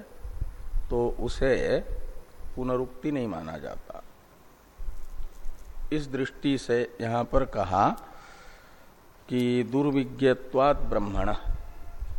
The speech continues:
ब्रह्म दुर्विज्ञ है। चित्तगत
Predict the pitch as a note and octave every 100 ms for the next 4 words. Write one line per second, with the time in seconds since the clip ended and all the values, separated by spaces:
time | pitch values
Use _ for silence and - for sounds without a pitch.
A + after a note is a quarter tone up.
0 | - A2+ C3 C3 B2+ C#3+ C#3 C3+ - B2+
1 | A2 D#2+ D#2 - - - - - - -
2 | - - - - - - - - - -
3 | - - - - - - - - - -
4 | - - - - - - - - - -
5 | - - - - - C#3 C3 - C3+ A#2+
6 | A#2